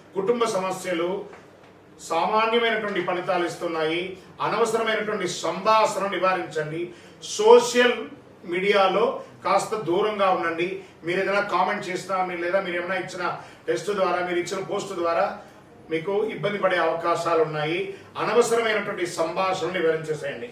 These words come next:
ఆదాయం అంతంత మాత్రంగానే ఉంటుంది. చేపట్టిన పనులు మధ్యలో నిలిచిపోయే అవకాశాలు కూడా ఉన్నాయి. మాస ద్వితీయార్థం నుండి క్రమక్రమంగా పరిస్థితులు అనుకూలమవుతాయి.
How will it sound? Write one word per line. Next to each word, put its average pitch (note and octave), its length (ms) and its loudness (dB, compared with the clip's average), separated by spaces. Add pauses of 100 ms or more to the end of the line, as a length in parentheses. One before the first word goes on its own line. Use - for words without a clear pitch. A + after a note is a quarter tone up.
(380)
ఆదాయం G#3+ 720 6
అంతంత G#3+ 440 -2
మాత్రంగానే G#3 800 2
ఉంటుంది. F3 840 -4 (520)
చేపట్టిన G#3+ 380 2
పనులు F#3+ 360 -2
మధ్యలో G3 320 -2
నిలిచిపోయే G#3 880 2 (200)
అవకాశాలు F#3+ 720 2
కూడా F#3+ 200 2
ఉన్నాయి. E3 1080 -2 (1600)
మాస A#3 260 2
ద్వితీయార్థం A3+ 640 6
నుండి G#3+ 180 0
క్రమక్రమంగా G#3+ 1000 0 (240)
పరిస్థితులు F#3+ 380 2
అనుకూలమవుతాయి. F#3 1080 0